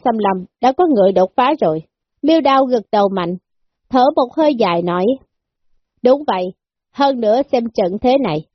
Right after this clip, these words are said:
độ kiếp chỉ sợ không phải một hai người. Lôi điện dày đặc như vậy, trong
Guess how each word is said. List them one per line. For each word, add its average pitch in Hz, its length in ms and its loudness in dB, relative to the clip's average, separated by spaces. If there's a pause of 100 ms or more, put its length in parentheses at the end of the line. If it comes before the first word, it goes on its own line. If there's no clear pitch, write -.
(240)
độ 247 260 4
kiếp 370 200 -2
chỉ 294 180 -4
sợ 226 200 -2
không 262 200 -2
phải 202 180 -2 (160)
một 190 180 -2
hai 240 180 0
người. 170 300 -2 (580)
Lôi 294 240 6
điện 220 320 -4
dày 202 160 -2
đặc 202 200 -4
như 240 200 0
vậy, 175 280 -2 (500)
trong 247 160 0